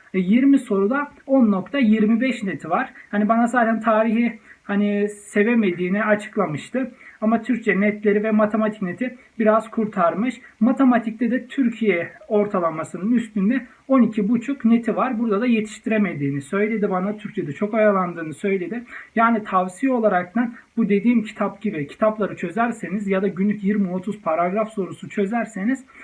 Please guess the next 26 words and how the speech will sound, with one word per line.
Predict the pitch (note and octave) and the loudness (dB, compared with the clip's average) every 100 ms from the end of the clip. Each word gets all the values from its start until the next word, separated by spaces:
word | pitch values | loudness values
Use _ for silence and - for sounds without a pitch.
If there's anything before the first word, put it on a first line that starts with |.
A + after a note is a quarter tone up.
| - - | -16 -2
hani | G3 G3+ F#3+ | 0 2 0
bu | B3 A#3+ - | -2 -4 -10
hız | - B3+ G#3+ | 0 2 4
mevzusunu | G3 F3 - G#3+ C4 C4 - | 2 0 -2 2 2 0 -4
aşabilirsiniz. | G#3 F#3+ A#3 G#3 G#3 G3 - D3 A3+ B3+ - _ _ _ _ _ _ _ _ - | -4 0 0 0 0 0 -4 -4 -4 -6 -12 _ _ _ _ _ _ _ _ -2
Matematikte | F#3+ G3+ A#3+ A#3+ - - A#3+ | 0 2 2 0 -2 -4 0
dedik | B3 A#3 - | 0 -2 -2
T | A3+ | 0
Y | A#3+ - | 0 0
T'de | A3+ | 0
on | A#3+ A#3+ | 4 4
iki | A#3 F#3+ | 2 -4
buçuk | - A3+ | -6 0
neti | A#3 B3 C4+ | 2 2 2
vardı. | A3+ G#3 A#3+ C4+ - - | 2 2 -2 -8 -12 -12
Fende | - A#3 A#3+ C4 A3 | 0 2 4 2 0
de | C4+ C4+ - | -2 -6 -6
iki | B3+ A3 B3+ | -4 2 2
nokta | G3 D#3 C4+ | 2 -2 -2
yirmi | B3 G#3+ A#3 F3+ F#3 | 0 2 0 -2 -2
beş | C#4 C4+ A#3 | -4 0 4
neti | B3 - E3+ | 4 2 -4
var. | A3 - - - | -4 -6 -18 -8
Gayet | - C#4 A3+ C4+ - | 0 2 2 0 0
ideal | C4+ C4 G#3+ D#3+ D3+ | 0 2 2 0 -4
dostlar. | D#3+ - G#3+ B3+ | -8 4 4 4